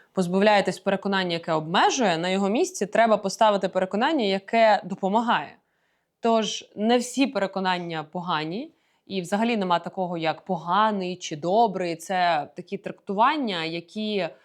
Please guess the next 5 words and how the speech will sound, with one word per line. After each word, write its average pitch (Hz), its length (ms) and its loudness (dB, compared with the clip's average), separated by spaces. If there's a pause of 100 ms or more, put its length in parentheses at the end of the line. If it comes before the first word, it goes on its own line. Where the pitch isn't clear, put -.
(140)
нас 220 220 0
ведуть 202 340 -2
в 175 380 0
неправильному 180 600 -2
напрямку. 165 580 -2